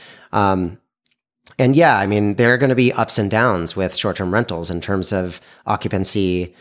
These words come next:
and rates and, and whatnot. Um, I think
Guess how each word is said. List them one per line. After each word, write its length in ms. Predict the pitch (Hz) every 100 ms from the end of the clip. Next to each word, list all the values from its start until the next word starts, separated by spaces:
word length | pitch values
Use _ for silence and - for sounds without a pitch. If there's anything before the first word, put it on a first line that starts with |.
| _ _
and 480 | - 98 87 82 82
rates 500 | 101 90 82 - -
and, 440 | 95 98 90 85 -
and 220 | 104 98
whatnot. 580 | 117 127 101 87 82 _ _ _ -
Um, 460 | 101 101 95 98 -
I 80 | 117
think 360 | - 151 -